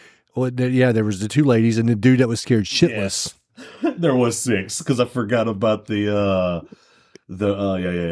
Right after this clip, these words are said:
Speaker 2: yeah, the, the scared, the scared
Speaker 1: C-,
Speaker 2: cat.
Speaker 1: 'cause this dude's jumping at everything. Like, if he sees his own shadow, man, he's freaking the fuck out.
Speaker 2: He was the worst choice to bring out there on this exploratory
Speaker 1: On a
Speaker 2: rescue mission
Speaker 1: hand-picked,
Speaker 2: where you're
Speaker 1: a
Speaker 2: assuming
Speaker 1: hand
Speaker 2: everyone's dead.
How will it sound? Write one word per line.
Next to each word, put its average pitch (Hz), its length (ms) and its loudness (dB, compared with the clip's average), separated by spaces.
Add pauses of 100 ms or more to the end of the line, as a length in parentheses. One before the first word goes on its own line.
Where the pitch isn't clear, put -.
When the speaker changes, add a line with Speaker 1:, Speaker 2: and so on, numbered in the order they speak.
Speaker 2:
yeah, 85 80 -16
the, 101 160 -4
the 107 120 -6
scared, 98 500 -4
the 95 60 -12
scared 95 300 -8
Speaker 1:
C-, 95 140 0
Speaker 2:
cat. 85 180 -8
Speaker 1:
'cause 131 140 6
this 165 160 4
dude's 147 260 2
jumping 139 320 2
at 117 80 4
everything. 107 560 0 (580)
Like, 113 240 -2
if 98 60 -16
he 151 100 4
sees 160 200 2
his 127 120 2
own 123 140 4
shadow, 113 420 4
man, 101 220 0
he's 107 160 0
freaking 113 380 2
the 101 80 4
fuck 107 260 0
out. 98 320 2
Speaker 2:
He 165 380 0
was 123 400 0
the 117 160 2
worst 110 560 -2
choice 117 480 -2 (140)
to 101 400 0 (340)
bring 120 320 2
out 104 240 -2
there 101 340 0
on 104 240 0
this 98 200 -6
exploratory 101 1120 -4 (280)
Speaker 1:
On 190 140 4
a 190 40 6
Speaker 2:
rescue 175 180 2
mission - 20 6 (140)
Speaker 1:
hand-picked, 208 280 2
Speaker 2:
where 101 160 -16
you're 104 160 -14
Speaker 1:
a - 40 -14
Speaker 2:
assuming 185 240 2
Speaker 1:
hand 226 460 4
Speaker 2:
everyone's 214 280 -2
dead. 92 400 -14